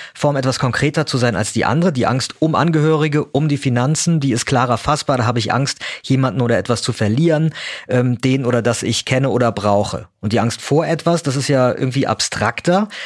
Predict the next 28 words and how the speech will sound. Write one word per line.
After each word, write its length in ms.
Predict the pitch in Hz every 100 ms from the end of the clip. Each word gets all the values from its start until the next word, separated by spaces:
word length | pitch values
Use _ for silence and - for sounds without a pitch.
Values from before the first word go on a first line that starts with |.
| -
Man 140 | 117
hat 320 | 117 117 - 117
Angst 360 | 120 160 -
eben 200 | - 139
vor 260 | 127 139 139
diesem 360 | 139 117 113
Virus, 680 | 107 165 180 185 - - -
über 160 | 127 123
das 160 | 127
man 140 | 139 120
letztendlich 540 | 120 - 120 127 107
weiterhin 380 | 113 120 120 127
noch 180 | 123 104
wenig 280 | 120 117 104
weiß. 360 | 110 139 160 - - -
Man 120 | 110
hat 140 | 113
Angst 360 | - 123 139 -
vor 140 | 131
einer 200 | 92 117
zweiten 480 | 98 - 131 127 107
Welle, 300 | 131 170 165
die 140 | 135
man 140 | 131 127
nicht 180 | 123 110
abschätzen 580 | - - 117 - 113 104
kann 260 | 101 101 98 - - -
und 320 | 107 107 -